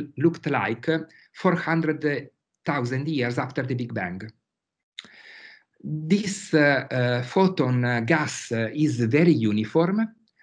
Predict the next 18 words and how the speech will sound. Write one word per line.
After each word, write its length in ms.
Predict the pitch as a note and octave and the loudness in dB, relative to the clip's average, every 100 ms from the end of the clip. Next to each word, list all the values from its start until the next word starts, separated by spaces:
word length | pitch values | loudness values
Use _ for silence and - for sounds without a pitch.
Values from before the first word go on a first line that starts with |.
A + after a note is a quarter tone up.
| - | -6
Do 140 | B2+ D#3 | -2 0
not 240 | E3+ E3 | 0 0
let 400 | D3 D3 D3 C3+ | 0 0 -2 -4
be 280 | D3 C#3+ C#3 | 0 2 0
misun-, 720 | C#3 C#3 B2+ C#3+ C3+ C3 B2+ | 0 -4 -4 -2 -2 -2 -4
uh, 100 | B2 | -4
mistaken 800 | B2+ C3 B2+ - D#3 D3+ D3+ C3 | 0 0 -2 0 4 4 4 0
by 160 | B2+ A#2+ | 2 0
these, 400 | A2+ A#2 B2+ B2 | -2 -4 -4 -2
uh, 80 | A#2+ | -2
different 500 | B2+ - A#2+ A2+ - | -2 0 -2 -2 -2
colors. 520 | A2 G2 A#2 D3 - | -2 0 0 -2 -4
The 220 | B2+ C3 | -2 -2
colors 500 | - D3+ D#3+ D#3+ D#3 | 0 2 4 4 2
represent 460 | C#3+ C3+ C3 C3+ B2 | 0 -2 -4 -4 -4
variations 760 | C3 C3 C3 C#3+ - D3 C#3+ | -2 0 2 0 0 -2 -2
very 380 | B2 A2+ C3+ C3 | -2 0 0 0
small, 420 | A2 A#2 G#2 G#2+ | 0 0 2 2